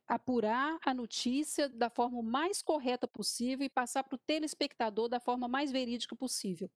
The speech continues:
E ainda assim, quando a gente vai pra rua, a gente acaba lidando com, eh, eh, telespectador falando assim: "Ah, mas eu li no site tal, eu li no, no perfil tal".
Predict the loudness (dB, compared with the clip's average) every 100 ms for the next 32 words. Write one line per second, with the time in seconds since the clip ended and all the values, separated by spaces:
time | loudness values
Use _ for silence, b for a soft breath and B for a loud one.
0 | _ b b b 2 2 2 2 2 0
1 | 0 2 2 2 0 2 -2 -4 0 0
2 | 0 0 0 0 0 2 0 -2 B B
3 | 0 0 0 0 2 2 2 0 0 0
4 | 0 -4 0 0 2 0 0 0 0 2
5 | 0 0 0 2 0 -2 -6 _ _ -2
6 | -2 0 0 0 -2 0 0 0 0 0
7 | 2 2 2 2 2 2 2 0 2 2
8 | 2 -2 -6 0 0 2 0 -4 B B
9 | B 0 2 2 2 4 2 2 2 2
10 | 2 2 2 2 0 0 0 0 2 2
11 | -2